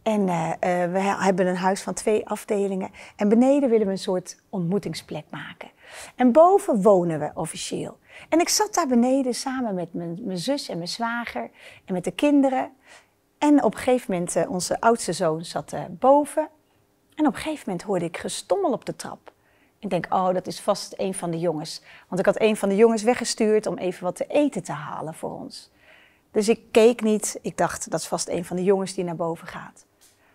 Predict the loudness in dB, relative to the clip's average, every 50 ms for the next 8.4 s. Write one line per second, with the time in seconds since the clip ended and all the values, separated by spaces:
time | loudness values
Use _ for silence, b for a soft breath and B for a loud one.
0 | _ _ -2 -2 -2 0 0 -2 -2 -2 -2 0 2 6 6 6 6 6 6 6
1 | 6 6 6 4 0 -2 4 4 4 6 6 4 2 2 2 -2 -6 -2 0 0
2 | 0 0 -2 -10 b b b b b b b b b b _ _ _ 2 4 4
3 | 4 6 6 8 8 10 8 6 4 4 4 4 4 2 0 -4 -8 -10 -14 _
4 | _ _ _ _ _ _ _ _ 0 0 0 0 0 -2 -4 -4 -2 -2 -2 -2
5 | -2 -2 -4 -4 -4 -4 -6 -6 -6 -8 -10 -10 b b b b b b 4 4
6 | 4 4 2 4 6 8 8 8 6 4 2 0 2 0 0 4 4 4 6 6
7 | 4 4 6 6 6 6 6 4 2 0 0 -2 -4 -6 -2 -2 -2 -2 0 0
8 | 0 0 -2 0 0 0 -2 -2